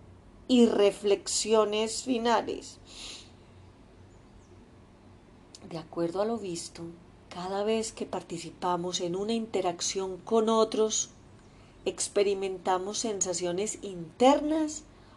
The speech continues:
o marcadores emocionales que se traducen en conductas expresivas de distinto tipo y que se despliegan generalmente más allá de nuestra conciencia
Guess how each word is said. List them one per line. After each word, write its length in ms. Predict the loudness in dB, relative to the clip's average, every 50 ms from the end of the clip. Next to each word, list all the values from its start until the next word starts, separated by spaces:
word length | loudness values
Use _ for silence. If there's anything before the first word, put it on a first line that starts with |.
| -20 -8 -2
o 100 | -2 0
marcadores 1000 | 2 4 4 4 4 2 2 2 2 4 4 4 2 4 2 2 2 0 -2 -2 -2
emocionales 880 | -4 -4 -2 -4 -4 -2 -2 -2 0 2 4 4 4 6 4 4 2 0
que 160 | -2 -2 -2
se 160 | 0 -2 -4
traducen 800 | -4 -2 -2 0 2 2 2 2 2 2 2 2 0 0 0 -2 -8 -10
en 200 | -10 -8 -8 -6
conductas 760 | -4 -4 -4 -4 -2 -2 -2 -2 -2 -2 -2 -2 -2 -2
expresivas 960 | -4 -6 -6 -8 -12 -8 -6 -4 -4 -4 -4 -2 2 4 6 6 4 4 2 -2 -8 -16 -20 -20 -20 -20 -20 -20 -20 -20 -20 -20 -20 -20 -2
de 180 | 2 4 6
distinto 680 | 6 6 4 2 -2 -2 0 0 0 0 0 0 -2 0
tipo 360 | 0 0 -2 -2 -4 -12 -16 -16 -18 -20 -20 -20 -20 -20 -20 -20 -20 -20 -16 -14
y 80 | -14 -12
que 180 | 2 4 4 6
se 160 | 8 8 12
despliegan 920 | 12 12 12 10 6 -2 0 0 2 6 8 8 8 8 6 2 -2 -2
generalmente 720 | -4 -4 -4 -2 0 0 0 2 0 0 -2 0 0 0 2
más 200 | 2 0 2 2
allá 280 | 0 2 4 4 6
de 120 | 6 4 2
nuestra 440 | 0 -2 -2 -4 -4 -6 -8 -6
conciencia 1040 | -2 -2 -2 -2 -2 -2 -2 0 2 4 6 6 6 6 4 4 4 4 4 2 -2